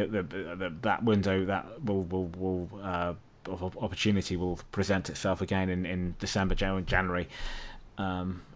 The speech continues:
and I think we, we have every chance. And particularly if we're doing really well,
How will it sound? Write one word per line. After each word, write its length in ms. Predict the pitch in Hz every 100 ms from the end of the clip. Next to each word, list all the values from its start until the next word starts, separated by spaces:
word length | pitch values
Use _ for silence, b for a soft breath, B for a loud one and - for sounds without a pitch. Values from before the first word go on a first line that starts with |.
| -
and 100 | 98
I 20 |
think 180 | 90 95
we, 140 | 95
we 140 | 90 92
have 120 | 92
every 240 | 101 95
chance. 420 | - 104 98 - -
And 200 | 165 143
particularly 440 | 139 247 226 101
if 100 | -
we're 80 | 147
doing 280 | 147 214 165
really 240 | 160 151
well, 360 | 135 156 82